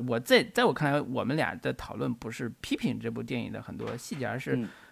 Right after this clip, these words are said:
Speaker 1: 我的角度还是说，在解剖这部电影的一些，呃，它的叙事的方式和为什么是这么干，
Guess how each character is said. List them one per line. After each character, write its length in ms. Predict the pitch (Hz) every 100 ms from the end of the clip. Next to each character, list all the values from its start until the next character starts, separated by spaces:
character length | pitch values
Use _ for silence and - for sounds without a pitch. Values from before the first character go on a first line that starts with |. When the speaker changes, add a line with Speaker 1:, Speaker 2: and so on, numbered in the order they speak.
| -
Speaker 1:
我 140 | 120 127
的 60 |
角 180 | 208 117
度 140 | 117
还 160 | 123 117
是 160 | 143 131
说， 180 | 143
在 160 | 139 131
解 240 | 123 117
剖 200 | 98 170
这 120 | 170 165
部 80 |
电 160 | 143 151
影 140 | 120
的 100 | 107
一 80 | 113
些， 400 | 123 135 127 131 - - - - -
呃， 260 | 113 120
它 180 | - 147
的 120 | 143
叙 160 | 135 165
事 180 | - 135
的 140 | 117
方 260 | - 170 185
式 160 | 151
和 400 | 127 - 110 123
为 160 | 143 240
什 100 | -
么 120 | 101
是 100 | 110
这 60 | 107
么 120 | 107
干， 300 | 120 101